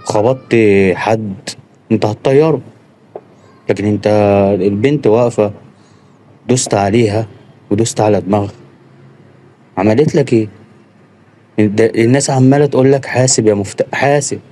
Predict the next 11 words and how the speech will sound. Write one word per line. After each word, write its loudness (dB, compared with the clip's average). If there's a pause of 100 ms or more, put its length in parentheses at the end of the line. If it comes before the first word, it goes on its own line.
(120)
حاسب." -2 (680)
أنت -10
طلعت -2
على 2
دماغها. -4 (1500)
أنا 2
رحت -4
شفت -2
بنتي 0
في -4
المستشفى، -4